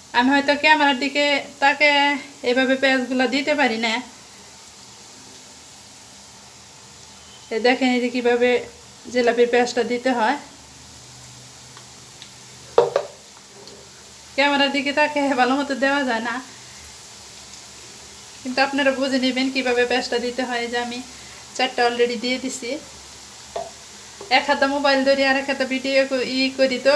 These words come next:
রে-, এই রেসিপিগুলো তৈরি করি, সেজন্য অতটা ই হইতেছে না। এই যে দেখেন এইভাবে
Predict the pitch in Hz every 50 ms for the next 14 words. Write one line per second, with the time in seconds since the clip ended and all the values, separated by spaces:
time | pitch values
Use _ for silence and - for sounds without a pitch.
0 | 294 269 262 247 247 240 240 226 233 226 226 226 226 220 202 - 226 247 269 269
1 | 277 262 262 262 269 262 269 262 269 277 277 285 262 269 254 254 247 - 262 247
2 | 254 262 254 254 262 262 262 - - - - - - - - - - - - -
3 | 240 247 - 254 226 247 247 262 262 269 247 262 254 220 233 240 247 - 254 240
4 | 247 247 233 226 233 220 233 240 - - 233 247 262 254 - - - - - -
5 | - - - - - - - - - - - - - - - - - - - -
6 | - - - - - - - - - - - - - - - - - - - -
7 | - - - - - - - - - - - - - - - - - 240 247 254
8 | 254 254